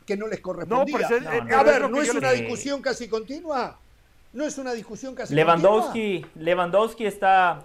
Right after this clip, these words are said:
Speaker 3: está hablando como una novia despechada. Hay una realidad.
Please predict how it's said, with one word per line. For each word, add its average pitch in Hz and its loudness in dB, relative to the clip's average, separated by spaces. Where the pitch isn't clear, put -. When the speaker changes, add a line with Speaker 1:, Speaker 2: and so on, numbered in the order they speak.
Speaker 3:
está 151 -6
hablando 190 -4
como 151 -6
una 180 -8
novia 170 -4
despechada. 135 -6
Hay 135 -8
una 170 -6
realidad. 147 -2